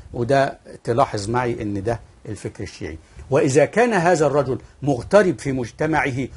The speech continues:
وخرج عن الطوق وهد المألوف الفكري من حوله كله، فمن الطبيعي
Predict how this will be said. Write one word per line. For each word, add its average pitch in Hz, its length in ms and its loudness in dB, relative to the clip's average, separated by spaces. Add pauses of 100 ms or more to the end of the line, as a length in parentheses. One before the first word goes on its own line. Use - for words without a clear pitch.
(160)
وخرج 143 540 4
عن 120 200 2
الطوق 160 480 -4
وهد 120 640 0
المألوف 131 560 0
الفكري 131 420 -8
من 117 120 -6
حوله 127 480 -2
كله، 208 260 2 (480)
فمن 127 260 -2
الطبيعي 117 600 -2